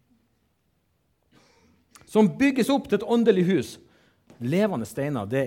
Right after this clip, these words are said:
er jo bare så håpløst å si noe sånt. Vi har jo aldri sett en levende stein. Vi skjønner jo ikke hva det er snakk om.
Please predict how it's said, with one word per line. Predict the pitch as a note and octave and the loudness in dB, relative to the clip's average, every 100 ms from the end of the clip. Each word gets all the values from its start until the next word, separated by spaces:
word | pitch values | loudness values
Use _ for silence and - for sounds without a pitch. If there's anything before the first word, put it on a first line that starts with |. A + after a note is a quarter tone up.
| B2+ | -2
er | C3 | -4
jo | G#2+ F#2 | -4 -6
bare | G#2+ A2 | -6 -8
så | G2 - - A#2+ G#2+ G2 - _ _ _ _ _ _ - | -10 -14 -10 -8 -8 -10 -16 _ _ _ _ _ _ 0
håpløst | D3+ D#3+ E3 E2+ - | 0 2 -2 -4 -8
å | |
si | - - F#3 | -16 -4 -4
noe | F#2+ F2+ | -2 -8
sånt. | F2 - - _ | -12 -16 -20 _
Vi | - | -8
har | D#3+ | -8
jo | - | -6
aldri | G3 E3 | -6 -6
sett | A3+ F3+ | -8 -8
en | E3+ | -6
levende | G3+ F#3 D#3+ | -4 -4 -8
stein. | - F#3 - _ _ _ _ _ _ _ _ _ _ _ _ _ _ _ _ _ _ _ _ _ _ _ | -10 -12 -14 _ _ _ _ _ _ _ _ _ _ _ _ _ _ _ _ _ _ _ _ _ _ _
Vi | E3+ | -16
skjønner | - B3 G3+ | -6 -4 -2
jo | D#3+ | -4
ikke | F3 | -6
hva | F#3+ | -8
det | |
er | F#3+ | -8
snakk | B3 - | -10 -12
om. | B2+ | -20